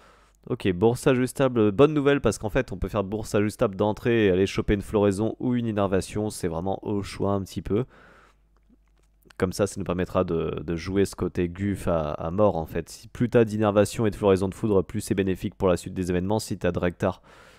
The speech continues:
à balancer en fait. C'est tout con. Au moins comme ça, penser comme ça, c'est un peu ça le système. On a aussi Éclipse lunaire, donc c'est plutôt pas mal. D'entrée de jeu contre le druide, oui quand même. Ça peut être un druide aggro un petit peu.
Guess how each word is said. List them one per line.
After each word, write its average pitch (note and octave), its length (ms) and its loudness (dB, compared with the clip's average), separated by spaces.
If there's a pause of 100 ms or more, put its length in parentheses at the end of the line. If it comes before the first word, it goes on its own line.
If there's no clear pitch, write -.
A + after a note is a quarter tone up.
(140)
à - 80 0
balancer F#2 360 0
en E2 80 -2
fait. - 260 -8 (680)
C'est - 160 -6
tout F#2 120 -4
con. F2+ 180 -4 (640)
Au E2+ 60 -6
moins F#2 160 2
comme F#2 180 -2
ça, G2+ 300 6
penser F2+ 260 -4
comme F2 140 -2
ça, G#2+ 140 0
c'est - 120 -6
un E2+ 80 0
peu G2+ 120 -4
ça G#2+ 120 0
le F#2+ 40 -2
système. E2+ 440 -4 (420)
On - 80 -6
a F2+ 80 2
aussi F#2+ 260 0
Éclipse - 280 -4
lunaire, G#2 260 2
donc F#2 160 -4
c'est F2 120 -8
plutôt F2+ 220 -4
pas F2 120 0
mal. F#2+ 220 2 (500)
D'entrée F#2+ 400 0
de F#2 60 -8
jeu G#2+ 220 2
contre G2 320 -2
le G2 100 6
druide, G#2+ 340 2
oui G2+ 300 -4
quand G2+ 220 2
même. G2 260 -4 (120)
Ça - 220 -8
peut - 120 -2
être F#2+ 160 -2
un G2 60 -2
druide F#2 280 0
aggro F2+ 380 2
un F2+ 100 0
petit - 180 -14
peu. G2 160 -6